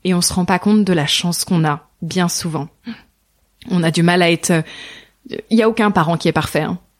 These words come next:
Et, euh, il y en a qui sont peut-être, euh, plus imparfaits que d'autres, ça c'est sûr,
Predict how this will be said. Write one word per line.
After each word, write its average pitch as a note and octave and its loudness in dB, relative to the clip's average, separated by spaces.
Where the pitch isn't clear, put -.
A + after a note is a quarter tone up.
Et, D#3 -2
euh, - -8
il E3+ -4
y E3 0
en D#3 0
a F3 2
qui F3+ -6
sont E3+ -2
peut-être, F3 0
euh, E3 2
plus - -2
imparfaits F3+ 0
que F#3+ 0
d'autres, F#3 0
ça E3 -2
c'est E3 -2
sûr, A3 0